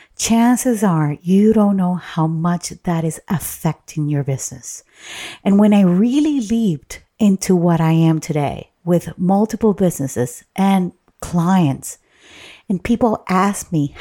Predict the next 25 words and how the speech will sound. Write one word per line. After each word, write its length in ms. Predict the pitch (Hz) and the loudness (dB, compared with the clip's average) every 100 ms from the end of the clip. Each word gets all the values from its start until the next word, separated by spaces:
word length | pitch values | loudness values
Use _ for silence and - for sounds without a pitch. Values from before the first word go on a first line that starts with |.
| - | -8
"How 240 | 214 208 233 | -4 0 -2
did 380 | - 208 - 185 | -2 -8 -4 -4
you 100 | 170 _ | -4 _
do 240 | 180 196 202 | 2 4 4
that? 300 | 175 160 - | 2 0 -2
What's 260 | 226 - | -2 -2
the 160 | - 226 | -8 -6
secret?" 800 | - - 254 240 - 139 - _ _ _ _ _ _ | -4 -4 -6 -8 -2 -2 -2 _ _ _ _ _ _
I 280 | - 320 - | -6 -6 -6
didn't 380 | - 190 247 196 | 0 2 4 2
do 240 | 151 202 - _ | 0 -2 -2 _
anything. 760 | 247 262 294 269 - 120 - _ _ - - - - - _ _ _ - | 2 4 4 2 -4 -6 -10 _ _ -20 -20 -20 -20 -20 _ _ _ -6
I 380 | 170 196 214 220 | 0 4 4 2
didn't 460 | 165 190 185 170 | 2 2 4 2
need 400 | 165 185 185 165 | 2 2 2 0
to 120 | - 156 | -2 0
be 160 | 160 | 0
liked. 680 | 156 151 156 143 127 _ - _ _ _ _ - | 0 0 0 -2 -4 _ -20 _ _ _ _ -6
I 160 | 202 226 | -2 0
let 440 | 208 220 220 _ | 2 2 2 _
go 340 | 220 214 214 | 0 2 2
of 140 | 202 - | -2 -6
the 100 | 185 | -10
concerns 800 | - 175 165 - 220 226 233 208 | -2 -2 -2 -4 -2 0 0 0
of 160 | 185 | -2